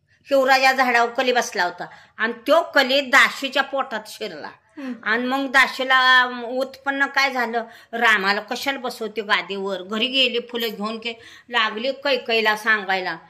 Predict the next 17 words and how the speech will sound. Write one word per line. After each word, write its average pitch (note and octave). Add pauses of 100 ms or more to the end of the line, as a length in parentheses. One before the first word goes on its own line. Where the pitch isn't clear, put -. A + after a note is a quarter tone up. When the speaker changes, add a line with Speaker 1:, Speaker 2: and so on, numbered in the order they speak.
(320)
Speaker 1:
"तू C4
कसली B3+
आहेच B3
असली, G#3+ (540)
तुझा A#3
भरत A#3 (480)
गादीवर A#3
बसवाय A3+
सोडून G#3+
रामाला G#3
कशी D#4+
बसवते?" F3+ (500)
Speaker 2:
हम्म. D4 (500)
Speaker 1:
अशी G#3
कली C4 (100)
तिच्या B3
पोटात A#3